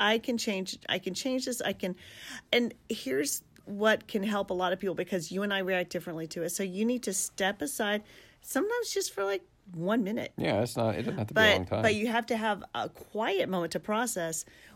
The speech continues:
Speaker 1: Whereas I'm like, "Oh, okay, let me turn around and let me, you know, be kind and be, be
Speaker 2: Mm-hmm.
Speaker 1: loving and be fun." Um, also, if, so we're, we're a little different that way.
Speaker 2: Yeah.
Speaker 1: So if you're in a marriage where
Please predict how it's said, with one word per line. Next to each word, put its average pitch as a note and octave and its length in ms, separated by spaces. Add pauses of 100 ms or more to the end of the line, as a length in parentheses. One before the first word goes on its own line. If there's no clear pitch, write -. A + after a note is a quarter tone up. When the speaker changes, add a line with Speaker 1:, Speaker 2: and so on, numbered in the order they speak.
Speaker 1:
Whereas G3 400
I'm A3+ 180
like, G3 280
"Oh, C4 320
okay, G#3+ 260
let G3+ 80
me A3 100
turn G#3+ 220
around F#3 300
and E3+ 80
let E3+ 80
me, E3+ 260
you F3 140
know, D#3 100
be D#3 140
kind G#3 480
and D#3 80
be, D3+ 160 (180)
be - 80
Speaker 2:
Mm-hmm. - 80
Speaker 1:
loving F#3 400
and D3 80
be D#3 80
fun." E3 460 (580)
Um, F#3+ 380 (420)
also, C4 580 (120)
if, G3+ 320 (340)
so G#3+ 200
we're, A3 280
we're G#3+ 220
a A3 40
little A3+ 240
different F3+ 360
that C#4+ 160
way. D4+ 300
Speaker 2:
Yeah. A3 260
Speaker 1:
So B3+ 220
if A3 60
you're A#3+ 200
in E4 80
a D#4+ 40
marriage A3 520
where G3+ 540